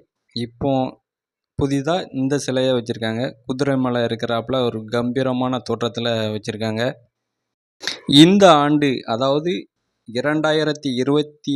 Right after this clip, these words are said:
ஐந்தாம் ஆண்டில் மாவீரர் வெள்ளையத்தேவர் அவரின் இர-, இருநூத்தி ஐம்பத்தி ஆறாவது பிறந்தநாள் விழா இன்னும் சிறிது நேரத்தில் நடைபெற இருக்கு. நம்ம முதல் ஆளா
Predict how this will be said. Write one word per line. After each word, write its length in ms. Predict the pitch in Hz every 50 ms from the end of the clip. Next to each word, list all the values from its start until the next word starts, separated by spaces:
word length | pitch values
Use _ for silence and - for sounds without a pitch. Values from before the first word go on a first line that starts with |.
| 135
ஐந்தாம் 520 | 127 120 127 135 131 127 135 127 123 120 117
ஆண்டில் 380 | 117 117 120 120 147 160 - - - _ _ _ _ _ _ _ _ _ _ _ -
மாவீரர் 800 | 101 104 113 127 143 147 143 143 143 143 139 135 131 127 - - _ _ _ _ _ _ -
வெள்ளையத்தேவர் 800 | 127 120 131 139 156 156 151 151 - 143 135 135 135 131 127
அவரின் 480 | 123 120 123 127 123 127 131 147 156 175 196 220 - _ _ _ _ _ -
இர-, 340 | 110 107 113 117 135 147 156 135 131 127 123 117 117 117 - _ _ _ _ -
இருநூத்தி 640 | 113 113 127 147 156 165 165 165 160 - - 170 170 165
ஐம்பத்தி 500 | 135 120 127 135 139 143 139 135 - 139 131 123
ஆறாவது 540 | 120 123 127 131 131 131 127 123 120 123 120 117
பிறந்தநாள் 560 | - 113 113 120 127 131 131 127 127 123 117 110
விழா 240 | 110 113 113 127 143 151 - - _ _
இன்னும் 360 | - 117 120 123 123 120 123 117
சிறிது 360 | - - 123 127 127 123 123
நேரத்தில் 520 | 120 120 123 131 127 123 _ - 123 120 117
நடைபெற 400 | 110 113 113 120 120 117 123 117 113
இருக்கு. 260 | 110 107 104 - - 135
நம்ம 320 | 120 110 113 117 123 120
முதல் 380 | 117 113 110 113 117 131 131 131 127 123
ஆளா 260 | 117 113 113 120 131